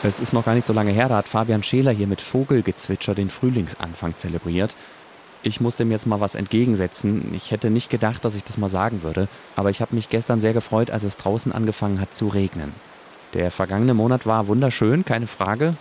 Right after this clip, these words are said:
Ich habe mich sehr über das Frühlingswetter gefreut. Aber der März war in diesem Jahr eindeutig zu trocken. Deswegen ist zum Beispiel in Brandenburg schon jetzt wieder eine ziemlich hohe Waldbrandgefahr. Und in manchen Gegenden droht dieses Jahr eine schlechte Ernte.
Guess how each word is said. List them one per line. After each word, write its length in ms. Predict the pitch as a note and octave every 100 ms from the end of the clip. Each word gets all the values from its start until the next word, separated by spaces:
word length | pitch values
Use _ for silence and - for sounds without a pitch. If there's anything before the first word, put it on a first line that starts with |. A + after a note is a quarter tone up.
| -
Ich 100 | G#2
habe 100 | G#2 -
mich 140 | G2+
sehr 180 | F#2+ A#2
über 140 | B2+
das 160 | G#2+ G2+
Frühlingswetter 580 | - A#2+ A#2 - G#2 F#2
gefreut. 540 | F#2 - G#2+ F#2 - - - - - -
Aber 320 | G2 A#2 C3 B2+ -
der 80 | G2
März 320 | G2 G#2+ -
war 80 | G2+
in 60 | G2
diesem 200 | G2 G2
Jahr 180 | F#2
eindeutig 400 | G2+ G#2 G2 F#2+
zu 120 | - G2+
trocken. 460 | - G#2 B2+ A#2+ - -
Deswegen 320 | - G2 G2 F2+
ist 120 | -
zum 100 | G#2
Beispiel 260 | G2+ -
in 80 | E2+
Brandenburg 580 | F2 F#2+ B2 C3 A#2+ A2
schon 160 | A#2 G#2+
jetzt 260 | G#2+ -
wieder 140 | G#2+ G2+
eine 160 | F#2+
ziemlich 320 | - A2 G2+
hohe 180 | G2 G2
Waldbrandgefahr. 880 | E2+ G2 - C3 B2 B2 - A2 A#2 - - - - -
Und 260 | G2+ G2
in 140 | F#2+ G2+
manchen 300 | G2+ - G#2+
Gegenden 420 | G#2+ A2+ G#2+ G2+
droht 300 | - G2+ -
dieses 260 | G2+ G#2
Jahr 160 | G#2+ G2
eine 180 | G2 G2
schlechte 480 | - F2+ F2 A2 -
Ernte. 340 | F2+ D#2 -